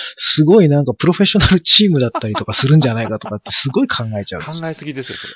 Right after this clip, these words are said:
Speaker 1: 考えすぎですかね。
Speaker 2: うん。
Speaker 1: うん、そうですかね。うん。面白いですよ、Amazonレビューの世界。うん。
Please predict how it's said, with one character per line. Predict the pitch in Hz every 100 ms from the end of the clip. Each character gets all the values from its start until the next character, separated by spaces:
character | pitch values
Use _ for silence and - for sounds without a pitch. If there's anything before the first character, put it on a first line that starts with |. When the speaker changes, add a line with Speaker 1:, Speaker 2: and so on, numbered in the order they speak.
| _ 143
Speaker 1:
考 | 147 165
え |
す | 165
ぎ | 139
で | -
す |
か | -
ね。 | 87 95
Speaker 2:
う |
ん。 | 110 110 104
Speaker 1:
う | 95 92
ん、 | 82 78 107
そ | 98 147
う |
で | -
す | -
か | - -
ね。 | 107 123 - -
う |
ん。 | 156 90 98 90 87 95 135 - _ - _ 123 - _ _ _ _ _ _ 110
面 | 104 107
白 | - 117 104
い |
で | 62
す | - -
よ、 | 202
Amazon | 139 98 95 85 87 87
レ | 92
ビ | -
ュ | 50
ー |
の | -
世 | - -
界。 | - - - _ _ _ _ 98
う |
ん。 | 92 - 87